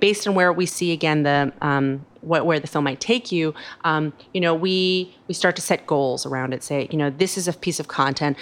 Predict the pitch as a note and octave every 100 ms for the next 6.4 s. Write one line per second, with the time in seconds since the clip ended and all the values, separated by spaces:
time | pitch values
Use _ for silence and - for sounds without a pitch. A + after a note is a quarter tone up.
0 | - - C#3+ - F3+ G3+ F#3+ E3+ D3 D#3
1 | E3 D#3 D3 - - E3 - D#3 D#3 D#3+
2 | D#3 D#3+ D3+ - - - - - D3+ D3
3 | G3 G3+ F#3+ D#3 C3+ B2+ - - D3 C#3
4 | - E3 - F3+ - C3+ E3+ F3 D#3+ -
5 | D#3 D3 D#3+ D3 D3+ D#3 F3 E3+ D#3+ D3+
6 | - - D#3+